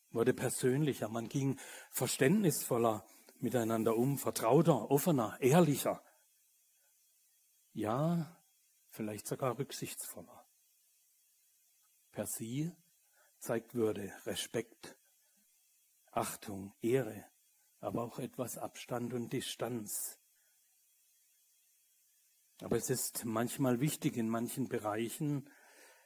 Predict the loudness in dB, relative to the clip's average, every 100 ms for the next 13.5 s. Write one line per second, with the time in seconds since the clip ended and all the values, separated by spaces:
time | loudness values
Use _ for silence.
0 | _ -8 -4 -2 -2 0 0 -2 -2 -4
1 | -4 -6 -8 -12 -10 -6 -4 -4 -6 -8
2 | _ _ _ _ _ _ _ _ _ _
3 | _ -6 -4 -4 -4 -4 -4 -4 -4 -6
4 | -10 _ _ _ _ _ _ _ -10 -6
5 | -6 -4 -4 -4 -4 -6 -4 -4 -6 -4
6 | -6 -6 -8 -10 -10 -10 -10 -10 -6 -4
7 | -4 -6 -8 -10 -12 -14 -20 _ _ _
8 | _ _ _ _ _ _ _ _ -8 -6
9 | -4 -6 -6 -4 -2 -2 -4 -10 -20 -20
10 | _ _ _ _ _ _ _ _ _ _
11 | _ _ _ _ _ _ -6 -4 -2 -2
12 | -2 -8 -12 -16 _ _ _ _ -10 -8
13 | -8 -8 -8 -12 -14